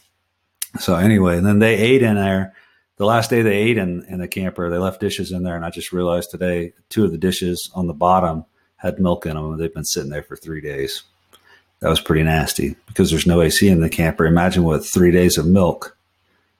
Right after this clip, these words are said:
looks like when you finally realize it's there. Anyway, I turned the hot water on today out there. I filled it, I filled it up with water, put some hot water on it, <laughs> and, uh, knocked that out.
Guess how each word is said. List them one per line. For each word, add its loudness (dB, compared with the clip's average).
looks 0
like 0
when -4
you -4
finally -2
realize 0
it's -8
there. -6
Anyway, 4
I -8
turned 0
the 0
hot 2
water 0
on -4
today -2
out -6
there. -6
I -8
filled -6
it, -10
I -16
filled -4
it -4
up -2
with -8
water, -2
put -8
some -4
hot -2
water 0
on 0
it, -10
<laughs> -4
and, 0
uh, -8
knocked -4
that -2
out. -8